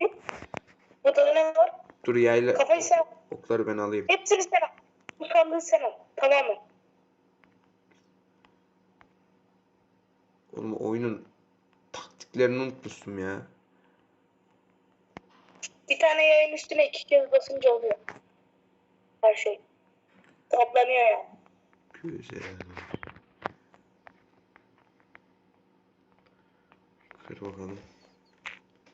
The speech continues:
Speaker 1: Tamam, demir. Şu an demir kazma yapabilir falan.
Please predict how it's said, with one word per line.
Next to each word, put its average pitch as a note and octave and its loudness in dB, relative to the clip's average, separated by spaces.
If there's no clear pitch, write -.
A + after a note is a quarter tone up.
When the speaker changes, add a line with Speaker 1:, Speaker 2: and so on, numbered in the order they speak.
Speaker 1:
Tamam, B3 2
demir. A#3 2
Şu D#4 4
an D#4+ 2
demir D#4 4
kazma D#4 4
yapabilir - 0
falan. - 0